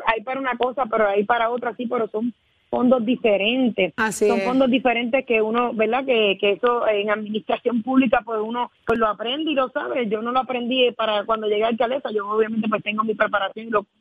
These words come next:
Speaker 2: Ujú.
Speaker 1: lo conozco y lo sé desde antes, pero es una realidad que hay que tomar ciertos ajustes, Saudi, ¿verdad? Y los que están demás compañeros, para
Speaker 2: Mientras
Speaker 1: poderlos
Speaker 2: tanto,
Speaker 1: atender y con los pies en la tierra.
Speaker 2: mientras tanto, alcaldesa, hagamos una pausa
Speaker 1: Sí.
Speaker 2: en el fin de semana.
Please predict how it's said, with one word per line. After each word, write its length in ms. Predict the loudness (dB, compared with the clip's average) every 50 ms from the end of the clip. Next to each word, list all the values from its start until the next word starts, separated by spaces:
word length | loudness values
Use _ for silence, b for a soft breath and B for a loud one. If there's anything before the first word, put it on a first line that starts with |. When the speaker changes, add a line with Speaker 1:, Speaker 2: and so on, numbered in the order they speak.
| _ _ -2
Speaker 2:
Ujú. 380 | -2 -2 -2 -2 -2 0 0 2
Speaker 1:
lo 140 | 2 0 0 0
conozco 340 | 0 -2 -2 -4 -4 -2
y 40 | 0
lo 100 | 0 0
sé 100 | 0 0
desde 320 | 0 0 2 2 2 2 2 2
antes, 360 | 0 0 0 0 0 -2 -2 B B B B B -2
pero 240 | 0 0 2 2
es 20 | 2 2
una 140 | 2 2 2
realidad 300 | 2 2 2 2 2 2 0
que 80 | 0 -2
hay 80 | -2 -2
que 120 | -2 -2
tomar 340 | 0 0 0 0 -2 -2 -4
ciertos 360 | -4 -2 -2 -2 -2 0 0
ajustes, 480 | 0 0 0 0 -2 0 0 -2 -2 0
Saudi, 460 | 0 0 0 0 0 2 2 4 4 4
¿verdad? 220 | 4 4 2 2
Y 60 | 0
los 120 | -2 -4 -6
que 80 | -10
están 240 | -12 -10 -10 -10 -6
demás 220 | -4 -2 -2 -2
compañeros, 500 | -2 -2 -2 -2 -4 -4 -4 -4 -4 -4 -8 B B B B
para 120 | B 4 4
Speaker 2:
Mientras 280 | 4 2 2 0 0 0
Speaker 1:
poderlos 180 | 0 0 2 2
Speaker 2:
tanto, 200 | 0 0 0 0
Speaker 1:
atender 240 | 0 0 0 -2
y 40 | 0 0
con 160 | 0 0 0
los 120 | -2 -2 0
pies 160 | 0 0 0
en 80 | 0 0
la 120 | -2 -2 -2
tierra. 440 | -2 -4 -2 -2 -2 -4 -6 -4 _
Speaker 2:
mientras 520 | 2 4 4 4 2 2 2 0 0 -2 -2
tanto, 300 | 0 2 4 4 4 2
alcaldesa, 640 | -2 -4 -4 -4 -4 -2 -2 -2 -4 -4 -4 -6
hagamos 260 | -4 -2 0 0 2 4
una 300 | 4 4 4 2 0 0
pausa 460 | -2 -2 -2 -2 -6 -8 -8 -4 -4
Speaker 1:
Sí. 160 | -4 -4 -4 -2
Speaker 2:
en 200 | -2 0 2 2
el 100 | 0 0
fin 280 | 2 2 4 6 6 4
de 80 | 2 0
semana. 600 | -2 -2 -2 -2 0 0 0 -2 -2 -2 -4 -6